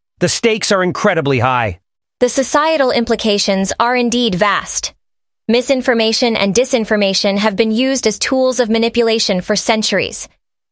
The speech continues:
Speaker 2: But the sophistication and accessibility of deepfake technology take it to a whole new level. Yet,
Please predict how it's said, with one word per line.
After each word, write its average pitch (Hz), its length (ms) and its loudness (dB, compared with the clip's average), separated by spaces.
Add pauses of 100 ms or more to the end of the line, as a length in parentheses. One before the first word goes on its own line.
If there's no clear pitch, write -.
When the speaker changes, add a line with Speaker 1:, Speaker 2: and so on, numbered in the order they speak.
Speaker 2:
But - 120 0
the 254 80 2
sophistication 277 920 0
and 214 140 0
accessibility 220 800 0
of 175 120 -4
deepfake 226 460 -2
technology 220 640 0
take 247 320 -2
it 220 140 0
to 214 180 0
a 202 60 2
whole 226 260 0
new 208 160 0
level. 202 420 0 (580)
Yet, 240 380 0